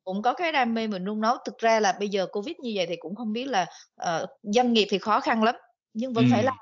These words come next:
Speaker 1: thôi, rồi tới đâu hay
Speaker 2: Ừ.
Speaker 1: đến đó thôi. Còn cái
Speaker 2: Ừ.
Speaker 1: đam mê kia thì nó giữ lửa cho mình, nó giữ năng lượng cho mình để mình có thể,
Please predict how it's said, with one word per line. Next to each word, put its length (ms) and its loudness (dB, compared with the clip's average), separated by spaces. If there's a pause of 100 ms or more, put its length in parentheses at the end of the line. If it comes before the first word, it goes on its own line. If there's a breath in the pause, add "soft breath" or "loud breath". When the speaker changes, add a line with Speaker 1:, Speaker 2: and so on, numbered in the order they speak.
(160)
Speaker 1:
thôi, 240 0 (240)
rồi 120 -2
tới 200 -2
đâu 160 4
hay 120 2
Speaker 2:
Ừ. 20 0
Speaker 1:
đến 160 0
đó 220 0
thôi. 220 -4 (420 loud breath)
Còn 180 2
cái 120 0
Speaker 2:
Ừ. 20 2
Speaker 1:
đam 180 2
mê 180 -8
kia 220 0
thì 120 -4
nó 100 -8
giữ 280 -2
lửa 300 -2
cho 80 -2
mình, 220 -4
nó 60 -6
giữ 300 0
năng 200 0
lượng 260 -2
cho 100 -8
mình 220 -6
để 100 -2
mình 200 -4
có 140 -4
thể, 260 0